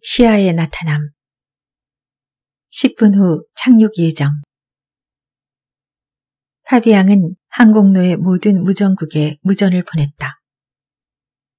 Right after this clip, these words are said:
마젤린 해협에서 부에노스아이레스까지 이천오백 킬로미터에 달하는 지역 내에 이와 같은 기항지가 쭉 널려 있다. 그러나 이 생줄리엥은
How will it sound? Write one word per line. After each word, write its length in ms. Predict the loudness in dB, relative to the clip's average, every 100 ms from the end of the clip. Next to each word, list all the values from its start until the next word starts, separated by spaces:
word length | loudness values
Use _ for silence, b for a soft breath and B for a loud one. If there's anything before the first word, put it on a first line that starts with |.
| _ _ _ _ _ _ _ -2
마젤린 560 | 0 4 4 4 2
해협에서 720 | 2 0 0 -4 -4 -6 -6 -12 _
부에노스아이레스까지 1300 | 4 4 4 0 -2 -2 -2 -6 -4 -4 -4 -6 -8 _ _ _ -2
이천오백 640 | -2 0 0 0 0 -4
킬로미터에 600 | -2 0 2 0 -2 -4
달하는 500 | -4 -4 -4 -2 -4 -6
지역 360 | -2 0 0
내에 320 | 0 0 -2 -6 _ _ _ _ -2
이와 200 | 0 0
같은 340 | -2 -2 -2
기항지가 720 | -2 -2 -2 -4 -4 -4 -4 -8 _ _
쭉 240 | 0 0 0 -2
널려 280 | 0 0
있다. 460 | -2 -6 -10 -10 -12 _ _ _ _ _ _ _ _ _ _ _ _ _ _ _ _ _ _ _ -2
그러나 500 | 2 2 2 0 -2
이 140 | 0 0
생줄리엥은 920 | 4 4 4 2 0 0 0 -2